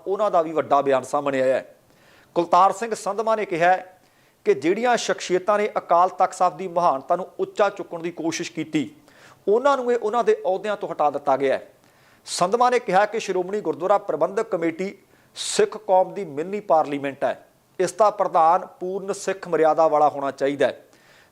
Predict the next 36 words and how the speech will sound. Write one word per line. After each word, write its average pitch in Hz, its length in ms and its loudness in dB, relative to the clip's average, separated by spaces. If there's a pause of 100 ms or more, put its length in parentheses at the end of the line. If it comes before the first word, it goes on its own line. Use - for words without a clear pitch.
ਜਿਸ 135 180 2
ਤਰ੍ਹਾਂ 220 240 2
ਸਿੱਖ 190 340 -4
ਕੌਮ 185 440 0
ਦੀ 196 140 -8
ਸੁਪਰੀਮ 180 600 -4
ਸੰਸਥਾ 151 580 0 (340)
ਸ਼੍ਰੀ 202 460 -4
ਅਕਾਲ 175 320 4
ਤਖਤ 190 260 -2
ਸਾਹਿਬ, 196 340 2 (580)
ਐਸ 165 220 2
ਜੀ 196 120 -12
ਪੀ 185 220 -8
ਸੀ 196 260 -8 (320)
ਕਿਸੇ 190 280 4
ਖਾਸ 170 460 0
ਧਿਰ 170 120 -2
ਦੇ 165 160 -2
ਹੱਕ 151 340 -2
ਵਿੱਚ 160 280 -8
ਨਾ 160 160 2
ਭੁਗਤਣ, 175 480 -6
ਇਸ 170 160 0
ਤਰ੍ਹਾਂ 175 180 -6
ਦਾ 180 100 4
ਬਿਰਤਾਂਤ 151 640 -2
ਸਿਰਜਣ 147 320 -4
ਦੀ 156 140 -6
ਕੋਸ਼ਿਸ਼ 156 480 -4
ਵੀ 160 100 0
ਨਹੀਂ 190 120 -2
ਕਰਨੀ 147 240 -2
ਚਾਹੀਦੀ। 135 400 -4 (1000)
ਉਹ 202 80 4
ਕਹਿੰਦੇ, 233 280 2